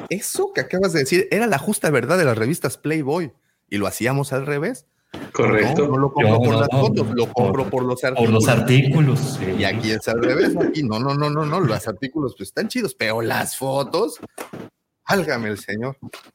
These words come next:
Speaker 1: Muy bien. Sí, no, no, no, son muy buenas. De hecho, eh, recordaremos que las, la última edición de esto fue para el episodio nueve, y las fotografías que publicaron, si no mal recuerdo,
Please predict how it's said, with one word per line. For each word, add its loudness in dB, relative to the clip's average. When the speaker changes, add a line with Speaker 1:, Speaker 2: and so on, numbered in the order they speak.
Speaker 1:
Muy -2
bien. -2
Sí, 0
no, 0
no, 0
no, 2
son 0
muy 0
buenas. 2
De 2
hecho, 2
eh, 2
recordaremos 0
que 0
las, -2
la -2
última 0
edición -2
de 0
esto -4
fue 0
para -2
el -2
episodio -2
nueve, -4
y -6
las -2
fotografías -4
que -4
publicaron, -2
si -6
no -2
mal -2
recuerdo, -2